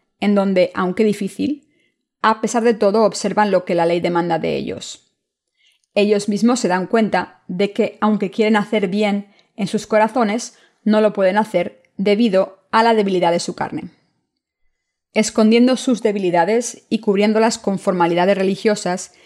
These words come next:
engañan a otros y los atosigan con la misma carga. Como el sacerdote y el levita en el pasaje anterior, los legalistas de hoy cargan dobles estándares de simplemente darles la vuelta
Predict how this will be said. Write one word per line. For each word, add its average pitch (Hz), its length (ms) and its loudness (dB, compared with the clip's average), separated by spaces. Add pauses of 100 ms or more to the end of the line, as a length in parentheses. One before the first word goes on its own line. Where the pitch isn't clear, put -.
(180)
engañan 202 400 0
a 208 120 4
otros 190 520 -4 (460)
y 233 120 2
los 202 360 0
atosigan 196 640 -2
con - 220 -2
la 185 80 2
misma 175 340 -2
carga. - 360 -8 (1200)
Como 233 240 4
el 233 60 4
sacerdote 226 540 2
y 220 100 0
el 214 80 2
levita 208 400 0
en 190 60 -2
el 190 100 -4
pasaje 202 380 -2
anterior, 180 580 -2 (140)
los 185 220 0
legalistas 185 600 0
de 190 120 2
hoy 190 180 2
cargan 196 480 0
dobles 233 340 0
estándares 208 640 0
de 185 100 -6
simplemente 202 840 -2
darles 180 460 -2
la 185 100 0
vuelta 180 580 -2